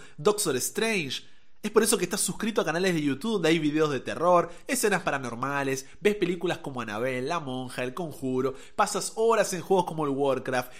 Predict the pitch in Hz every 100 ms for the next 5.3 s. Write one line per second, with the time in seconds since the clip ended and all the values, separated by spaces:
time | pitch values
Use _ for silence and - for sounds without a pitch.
0 | - 220 185 131 131 139 135 - 131 -
1 | - 220 247 220 233 240 220 208 196 196
2 | - 151 104 - - - - - 214 220
3 | 214 202 202 196 185 196 196 190 190 180
4 | 170 156 143 208 190 170 147 202 - 143
5 | - -